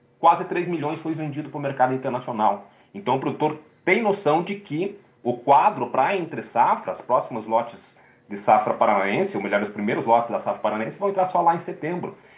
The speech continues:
Então, até lá, o produtor sabe que vai ter escassez de oferta. Então, olhando pra uma paridade, quando ele olha essas contas de paridade, o produtor tem muito, é, noção dessa conta de paridade e vê que ainda há espaço pra subir.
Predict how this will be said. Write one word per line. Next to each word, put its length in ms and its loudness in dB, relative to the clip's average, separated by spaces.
Então, 320 4
até 240 4
lá, 220 6
o 60 0
produtor 420 -4
sabe 440 2
que 340 -6
vai 320 0
ter 100 -2
escassez 640 -2
de 100 -6
oferta. 540 -6
Então, 460 0
olhando 460 2
pra 120 -6
uma 100 2
paridade, 600 0
quando 200 -8
ele 120 0
olha 200 4
essas 240 -8
contas 380 -8
de 80 -10
paridade, 560 0
o 40 -20
produtor 300 -10
tem 100 -8
muito, 380 -8
é, 520 0
noção 420 2
dessa 220 2
conta 240 0
de 80 -8
paridade 480 4
e 20 -4
vê 140 0
que 120 -4
ainda 280 -2
há 60 0
espaço 440 0
pra 160 -8
subir. 340 -14